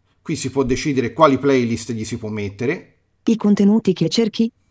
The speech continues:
Speaker 2: consulti e acquisti e il punteggio di affidabilità del dispositivo vengono utilizzati per migliorare il servizio e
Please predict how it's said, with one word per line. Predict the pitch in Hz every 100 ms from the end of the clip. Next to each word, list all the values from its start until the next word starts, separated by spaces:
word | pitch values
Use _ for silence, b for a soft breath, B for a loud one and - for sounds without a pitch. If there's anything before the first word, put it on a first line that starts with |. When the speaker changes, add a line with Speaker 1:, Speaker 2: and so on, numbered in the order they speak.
| -
Speaker 2:
consulti | 247 233 - 262 254
e | 190
acquisti | 185 240 240 - 240
e |
il | 208
punteggio | - 202 190 233 214 240
di | 208
affidabilità | 202 202 190 190 190 185 196
del | 196 185
dispositivo | 196 - 190 202 208 202 202
vengono | 202 220 208 208
utilizzati | 202 220 214 196 214 233 226
per | 208 220
migliorare | 208 196 196 233 240
il | 208
servizio | - 202 220 -
e | 226